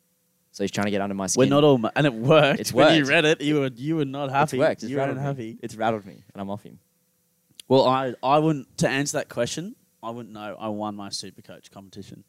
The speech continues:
Speaker 1: Guys have an obsession with, like, fantasy.
Speaker 2: <laughs> Yeah, we've talked about this. I think we talked about
Speaker 1: Did
Speaker 2: this.
Speaker 1: we?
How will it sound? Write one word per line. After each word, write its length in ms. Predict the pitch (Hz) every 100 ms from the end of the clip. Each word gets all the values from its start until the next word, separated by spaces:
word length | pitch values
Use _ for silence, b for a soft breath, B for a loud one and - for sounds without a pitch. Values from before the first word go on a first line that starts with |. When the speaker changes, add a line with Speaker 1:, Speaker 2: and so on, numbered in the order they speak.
| _ _ _ _ _ - 50 _
Speaker 1:
Guys 340 | - 113 170 196
have 140 | 190
an 80 | 214
obsession 840 | 185 - - - 117 - 113 98 -
with, 280 | 95 101 -
like, 220 | 92 -
fantasy. 760 | _ - 92 92 - - 87 -
Speaker 2:
<laughs> 40 |
Yeah, 220 | 170 147
we've 400 | 165 - - -
talked 360 | - - 151 -
about 220 | 113 107 113
this. 300 | - - 127
I 40 |
think 120 | 143
we 100 | 190
talked 340 | 190 - 139 -
about 200 | 120 101
Speaker 1:
Did 120 | 156
Speaker 2:
this. 40 | 190
Speaker 1:
we? 180 | 359